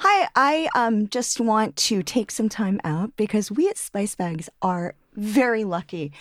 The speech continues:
to be part of the Head Stuff Network. Um, Head Stuff is Ireland's largest podcast network, um, and you can find a little bit of everything, books,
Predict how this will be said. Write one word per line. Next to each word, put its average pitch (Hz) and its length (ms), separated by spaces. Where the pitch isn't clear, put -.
to - 80
be 208 80
part 190 420
of 185 120
the 196 60
Head 165 280
Stuff - 500
Network. - 520
Um, 170 380
Head 240 220
Stuff 240 420
is 180 380
Ireland's 175 520
largest 165 340
podcast 160 560
network, 226 440
um, 175 400
and 175 260
you 175 80
can 180 140
find 160 400
a 196 60
little 196 180
bit 160 140
of 147 100
everything, 156 480
books, - 680